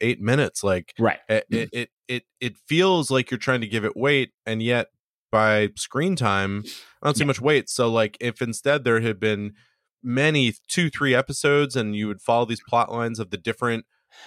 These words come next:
Speaker 2: Yeah,
Speaker 1: groups of
Speaker 2: massing
Speaker 1: people
Speaker 2: their armies or
Speaker 1: and be like,
Speaker 2: something.
Speaker 1: "Oh,
Speaker 2: Yeah.
Speaker 1: I'm gonna, I'm gonna stay with them for a while and see how they're doing, and then I'm gonna go over here," and
Speaker 2: Yeah.
Speaker 1: then, like, uh, which may or may not be better. Like I said, that actually did happen in one of, uh, one or
Speaker 2: Yeah.
Speaker 1: two of the Russell T Davies things, and it was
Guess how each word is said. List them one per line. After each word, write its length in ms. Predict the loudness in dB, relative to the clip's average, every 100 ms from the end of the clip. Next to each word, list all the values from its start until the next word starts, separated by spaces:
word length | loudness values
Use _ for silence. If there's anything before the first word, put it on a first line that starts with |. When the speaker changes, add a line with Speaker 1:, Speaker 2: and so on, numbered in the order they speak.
| -10
Speaker 2:
Yeah, 40 | -2 -2
Speaker 1:
groups 160 | -2
of 60 | -2
Speaker 2:
massing 360 | 0 0 0
Speaker 1:
people 440 | 2 4 4 4 4
Speaker 2:
their 120 | 2
armies 360 | -2 -4 -4 -4
or 40 |
Speaker 1:
and 60 | -2
be 60 |
like, 200 | 2 2 0
Speaker 2:
something. 60 | 0
Speaker 1:
"Oh, 100 | 2
Speaker 2:
Yeah. 40 |
Speaker 1:
I'm 60 | 2
gonna, 160 | 0 -4 -8 _ -12
I'm 60 |
gonna 80 | -12
stay 180 | -4 -4
with 140 | -2
them 180 | 0 0
for 160 | 0 0
a 60 |
while 340 | 4 4 4 2
and 100 | 0
see 140 | -4
how 100 | -4
they're 200 | -2 -2
doing, 340 | 0 0 0 0
and 140 | -2
then 80 | -4
I'm 80 | -6
gonna 140 | -8
go 140 | -8 -8
over 160 | -8 -8
here," 300 | -2 0 0
and 160 | -2 -6
Speaker 2:
Yeah. 220 | -4 -4 -2
Speaker 1:
then, 260 | -2 -2 -4
like, 440 | -4 -4 -6 -8 _ _ _ -12
uh, 180 | -10
which 260 | -6 -6 -6 -2
may 160 | 0
or 60 | 2
may 80 | 2
not 160 | 2
be 100 | 0
better. 300 | 2 2 2
Like 160 | 0 -2
I 40 |
said, 180 | -6 -2
that 120 | -2
actually 300 | 0 -2 -2
did 280 | -2 0 0
happen 420 | 2 0 0 -2
in 160 | -4 -4
one 160 | -4 -4
of, 160 | -6 _
uh, 400 | -2 0 2 0 -4
one 220 | -6 0 2
or 60 |
Speaker 2:
Yeah. 140 | 2 2
Speaker 1:
two 240 | 2 2
of 120 | 0 0
the 80 | 0
Russell 240 | 0 -4
T 140 | -4
Davies 340 | 0 2 2 -2
things, 200 | -2 0
and 80 | 2
it 40 |
was 200 | 0 -2